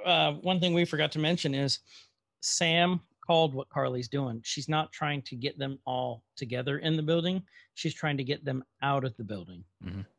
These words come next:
Speaker 1: And he tells, Sam tells Sharon and Bucky,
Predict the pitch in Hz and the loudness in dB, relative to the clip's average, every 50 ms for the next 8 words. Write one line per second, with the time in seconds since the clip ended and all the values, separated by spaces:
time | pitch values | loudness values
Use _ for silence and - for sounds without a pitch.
0 | _ _ _ _ _ _ _ _ _ _ _ _ _ _ _ _ _ _ - 151 | _ _ _ _ _ _ _ _ _ _ _ _ _ _ _ _ _ _ -4 -2
1 | 147 147 143 143 147 147 147 - 131 143 170 156 - 175 170 165 156 147 - - | 0 0 0 0 0 -2 -4 -4 -2 -2 -2 0 2 2 2 2 2 0 -2 0
2 | - 165 165 160 - - 160 151 143 135 - - - 156 151 147 151 147 151 156 | 0 0 0 0 0 0 0 0 -2 -2 -4 -6 -4 -2 -2 0 0 0 -2 -2
3 | 160 147 139 139 135 120 139 143 143 - 143 127 123 - | -4 -4 -4 -2 -2 0 -2 -2 -2 -2 -4 -6 -6 -8